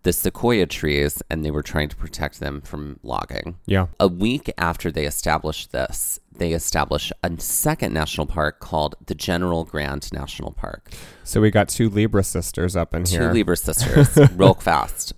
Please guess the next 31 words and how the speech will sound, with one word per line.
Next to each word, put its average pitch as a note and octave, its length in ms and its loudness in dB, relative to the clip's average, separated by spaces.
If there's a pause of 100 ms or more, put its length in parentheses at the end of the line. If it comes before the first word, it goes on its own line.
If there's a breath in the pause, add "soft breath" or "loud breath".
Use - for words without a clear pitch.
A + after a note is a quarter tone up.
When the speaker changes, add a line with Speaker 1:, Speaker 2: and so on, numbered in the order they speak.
(140)
Speaker 1:
General D3 380 0
Grant G2+ 500 -2
National D#2+ 340 -2
Park D#2 420 -2
contains D#2+ 520 -6
the - 120 -4
General D#2 420 -2
Grant D2+ 580 -6
tree, - 480 -10
Speaker 2:
Mm-hmm. G#2 500 4
Speaker 1:
which - 220 -4
is - 200 -6
a - 40 -6
giant, D2+ 760 -4
giant D#2 460 -4
sequoia - 480 -6
tree. - 340 -12
Speaker 2:
Yeah. G2 160 2 (320)
Speaker 1:
Cut B2+ 300 0
to F2+ 640 4 (260)
about E2 280 2
fifty - 360 -4
years D#2+ 400 0
later, D2 520 -2 (280)
we F2+ 240 0
have D2+ 520 0 (120)
obviously D#2 680 -2
a - 40 -2
new D#2 260 -2
Congress D2 800 -4
and D#2 340 -2